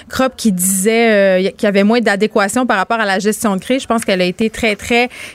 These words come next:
claire et très, très concise. Euh, je pense que si on fait rien, justement, on s'en va peut-être vers un reconfinement total. Et ça, c'est rien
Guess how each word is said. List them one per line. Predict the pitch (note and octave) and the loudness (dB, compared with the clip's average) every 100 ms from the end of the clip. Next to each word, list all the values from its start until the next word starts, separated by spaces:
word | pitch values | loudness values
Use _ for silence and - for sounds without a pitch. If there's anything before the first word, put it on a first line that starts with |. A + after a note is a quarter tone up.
| - | -2
claire | B3 C4 A#3+ | 0 0 -2
et | A3 | -4
très, | B3+ C#4+ | -2 -2
très | - A#3 | -2 -4
concise. | - A#3 G3 - B3+ C#4 B3+ G3 | 0 0 0 0 0 0 0 2
Euh, | F#3+ F3+ F3 E3+ E3 D#3+ E3+ | 4 4 4 2 2 0 -4
je | - | -4
pense | G#3+ A#3 - | -2 -2 0
que | A3+ A3 - | 0 0 0
si | - - | -2 0
on | A3+ | 0
fait | G3 G#3 | 0 -2
rien, | F#3+ G3+ A3+ B3+ A3 | 0 0 0 -2 -4
justement, | G3+ - G#3 G3 G#3 A3 | -6 -4 -2 2 2 2
on | G3 | -2
s'en | - F#3 | 0 0
va | G3+ | 0
peut-être | G#3+ G#3 G#3+ B3 | 0 -2 -2 0
vers | G3+ F#3 | 0 0
un | F#3 | 0
reconfinement | F#3+ F#3 G#3 - G#3 A3+ | 0 0 -2 2 2 2
total. | A#3 G3+ A#3+ C#4+ | 0 -2 0 0
Et | A#3+ | -2
ça, | C#4 | -2
c'est | - A3 | -2 -2
rien | G#3 B3 D#4 | 0 -2 -2